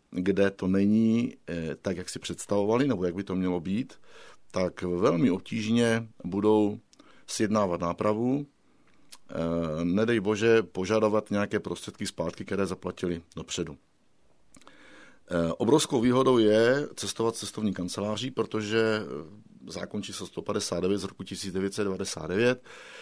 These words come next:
eh, vznikl na ochranu zákazníka cestovních kanceláří a ten umožňuje mu, každému absolventu zájezdu, účastníkovi zájezdu,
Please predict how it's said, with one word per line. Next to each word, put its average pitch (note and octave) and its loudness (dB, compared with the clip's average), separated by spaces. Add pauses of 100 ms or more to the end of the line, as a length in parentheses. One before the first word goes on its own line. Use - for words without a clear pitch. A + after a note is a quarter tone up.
(320)
eh, F2 0
vznikl G2 -2
na G#2+ 0
ochranu G2+ -2
zákazníka F2+ -4
cestovních E2+ -10
kanceláří B2+ -2
a F2 -6
ten A#2+ 2 (400)
umožňuje A2 4
mu, A2+ 0 (140)
každému A#2 4
absolventu G2+ 2
zájezdu, G2 0 (180)
účastníkovi F#2+ -6
zájezdu, G#2 -2